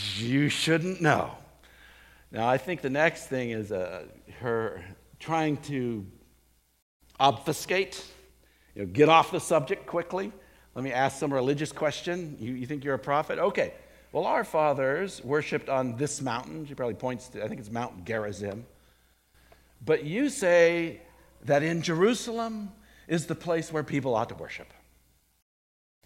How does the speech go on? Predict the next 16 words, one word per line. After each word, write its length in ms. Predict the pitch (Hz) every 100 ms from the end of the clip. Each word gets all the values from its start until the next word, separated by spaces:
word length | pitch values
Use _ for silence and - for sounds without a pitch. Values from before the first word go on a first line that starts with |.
| - - -
Jesus 260 | 92 -
said 160 | - 80
to 60 |
her, 180 | 76 65 - _ _ _
"Woman, 440 | 92 135 127 78 - - _ _ _ _ _ _ _ _ _ _ _ _
believe 520 | - 87 104 123 117 113
me, 420 | 113 92 69 - - _ _ -
the 160 | 92
hour 320 | 85 104 113
is 160 | 110 98
coming 360 | - 110 101 95
when 180 | 98
neither 340 | 107 110 107 101
on 180 | 92 113
this 200 | 160 156
mountain 600 | 139 135 120 120 113